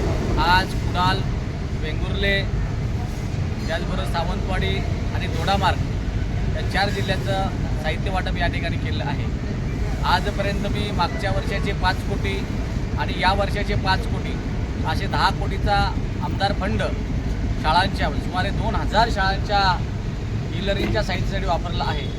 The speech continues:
त्याचबरोबर विशेष करून, अ, आपले तत्कालीन पालकमंत्री रवींद्र चव्हाण साहेब यांच्या माध्यमातून मागच्या वर्षी दोन कोटी रुपये आपण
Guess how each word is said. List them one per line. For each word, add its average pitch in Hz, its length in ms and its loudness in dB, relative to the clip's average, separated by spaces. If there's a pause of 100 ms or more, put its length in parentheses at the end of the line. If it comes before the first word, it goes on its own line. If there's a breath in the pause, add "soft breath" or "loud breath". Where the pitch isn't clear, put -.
(520)
त्याचबरोबर 202 400 2
विशेष 208 360 0
करून, 220 460 2 (800)
अ, 156 380 0 (540)
आपले - 200 -2
तत्कालीन 202 560 0
पालकमंत्री 208 800 0 (280)
रवींद्र 214 340 0
चव्हाण 214 320 2
साहेब 196 200 2 (760)
यांच्या 214 680 6 (200)
माध्यमातून 214 720 0 (400)
मागच्या 170 360 0
वर्षी 220 440 -2 (480)
दोन 214 340 0
कोटी 214 240 0
रुपये 214 220 0
आपण 220 360 2